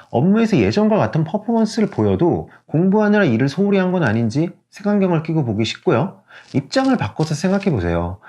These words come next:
여러분이 월급을 주고 사람을 채용했는데 혹은 누군가와 협업을 하는 중인데 걔가 뭔가 되게 어려운 시험을 퇴근하고 집에 가서 따로 준비 중이래요.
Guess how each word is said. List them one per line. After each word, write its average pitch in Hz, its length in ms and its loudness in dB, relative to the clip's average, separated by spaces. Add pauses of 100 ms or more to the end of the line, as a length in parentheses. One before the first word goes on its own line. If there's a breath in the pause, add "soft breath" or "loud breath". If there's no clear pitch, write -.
(200 loud breath)
여러분이 180 460 2
월급을 123 480 2
주고 120 280 0
사람을 165 360 -2
채용했는데 107 880 -2 (280)
혹은 196 400 0 (120)
누군가와 147 680 0
협업을 247 500 -2
하는 190 220 2
중인데 95 680 -2 (360 loud breath)
걔가 196 420 0
뭔가 147 420 0
되게 123 280 -2
어려운 135 440 2
시험을 117 600 -2 (240 loud breath)
퇴근하고 220 580 2
집에 - 280 -2
가서 123 260 -2
따로 285 300 -2
준비 110 280 0
중이래요. 78 500 -2